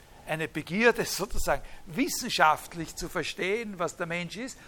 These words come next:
und von da aus alles andere zu verstehen, äh, entsteht. Aber in der Renaissance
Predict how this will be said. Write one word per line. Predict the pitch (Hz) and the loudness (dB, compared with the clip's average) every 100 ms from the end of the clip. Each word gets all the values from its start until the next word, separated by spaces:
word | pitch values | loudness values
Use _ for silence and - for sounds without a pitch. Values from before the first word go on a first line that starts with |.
| - | -16
und | 208 - | -12 -8
von | 175 165 | -8 -2
da | - 165 220 202 170 | 4 6 6 6 6
aus | 196 | 4
alles | 190 160 151 | 2 0 0
andere | 156 156 233 220 175 | 0 2 2 -2 -6
zu | 185 | -8
verstehen, | 175 175 - 160 185 240 220 - - - | -8 -8 -4 0 0 -2 -6 -20 -18 2
äh, | 185 185 180 - - - - - - - - - | 8 8 8 -4 -20 -20 -20 -20 -20 -20 -20 -14
entsteht. | - 180 - 196 180 143 - - - - - - - - - - - - - - - - - - - - - - - - - - - - - - - - | -6 -2 0 2 2 0 -4 -16 -20 -20 -20 -20 -20 -20 -20 -20 -20 -20 -20 -20 -20 -20 -20 -20 -20 -20 -20 -16 -16 -16 -16 -12 -12 -8 -8 -8 -6 6
Aber | 180 202 | 8 8
in | 202 | 6
der | 180 | 4
Renaissance | 160 170 156 151 143 226 - - - | 4 2 2 6 8 8 4 0 -2